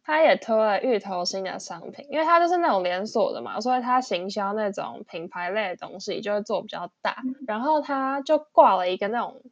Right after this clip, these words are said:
Speaker 1: 类似旗子那种布的那种宣传的招牌，然后就是上面就印他们新推的那个芋头系列产品。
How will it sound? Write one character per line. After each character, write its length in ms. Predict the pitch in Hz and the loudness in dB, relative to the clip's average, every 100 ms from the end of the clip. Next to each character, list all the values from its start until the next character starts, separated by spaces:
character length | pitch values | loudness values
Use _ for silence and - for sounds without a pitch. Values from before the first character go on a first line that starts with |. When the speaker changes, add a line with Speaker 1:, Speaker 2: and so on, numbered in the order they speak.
| _ - | _ -6
Speaker 1:
类 180 | 262 | -4
似 460 | 247 269 247 226 226 - | 0 2 4 2 -2 -10
旗 260 | - 208 | -2 0
子 120 | 208 | 0
那 120 | 220 240 | 0 -2
种 180 | 180 - | -4 -2
布 160 | 240 190 | -2 -2
的 140 | 165 | -4
那 80 | 196 | -8
种 280 | 180 - 254 _ | -10 -14 -20 _
宣 300 | - - 214 220 | -12 -6 -4 -4
传 260 | 226 180 | -4 -6
的 100 | 175 180 | -6 -8
招 320 | - 180 180 | -8 -6 -6
牌， 320 | - - - | -6 -10 -10
然 180 | 190 190 | -6 -4
后 80 | 202 | -2
就 60 | 220 | -2
是 180 | 233 | -2
上 220 | 226 233 208 | -2 -4 -4
面 180 | 208 | -4
就 320 | 202 208 208 196 | -2 -4 -4 -6
印 160 | 170 | -8
他 200 | 190 185 | -8 -8
们 360 | 180 160 - 220 | -8 -8 -12 -12
新 380 | - 202 190 196 | -10 -8 -6 -4
推 240 | 202 185 | -4 -2
的 100 | 175 | -4
那 120 | 180 | -6
个 100 | 185 - | -8 -4
芋 160 | 190 | -4
头 260 | 180 - - | -4 -8 -10
系 200 | 190 185 | -8 -6
列 200 | 180 175 - | -4 -6 -8
产 320 | - - 240 | -12 -16 -16
品。 160 | - | -18